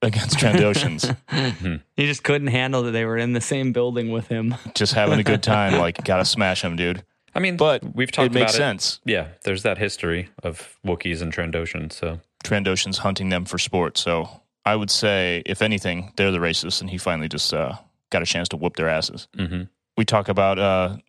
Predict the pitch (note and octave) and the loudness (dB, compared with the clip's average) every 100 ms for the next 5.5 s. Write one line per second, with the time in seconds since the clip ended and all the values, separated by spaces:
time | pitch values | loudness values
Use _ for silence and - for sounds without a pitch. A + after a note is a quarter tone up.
0 | _ G2+ G2 F#2 F2 G2 F2+ G2 - - | _ -6 0 2 2 -2 2 0 0 0
1 | F#2 F2+ F2 F#2 F2+ - - - F#2+ F2+ | 0 0 0 0 0 0 -2 -2 0 -2
2 | - G2 F2 E2+ - - F#2 F2+ - G2 | -2 -2 0 -2 -4 -2 0 0 0 2
3 | F#2 F#2 F2+ F2 F2 E2 E2+ - F#2+ - | 2 2 0 -2 -2 -2 -6 -4 -4 -2
4 | F#2 - - D#2+ D#2 E2 E2+ F2+ E2+ E2 | -6 -4 -4 -2 0 0 0 0 0 0
5 | - F2 E2+ D#2+ | 0 2 2 0